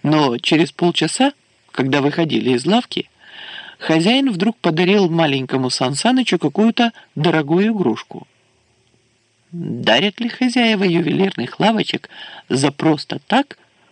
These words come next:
что-нибудь детям своих посетителей? И на ювелирной фабрике в Хайфе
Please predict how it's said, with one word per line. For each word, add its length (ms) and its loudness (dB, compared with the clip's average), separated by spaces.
что-нибудь 720 2
детям 440 0
своих 320 0
посетителей? 760 -6
И 100 0
на 100 4
ювелирной 680 4
фабрике 500 0
в 60 -6
Хайфе 560 -2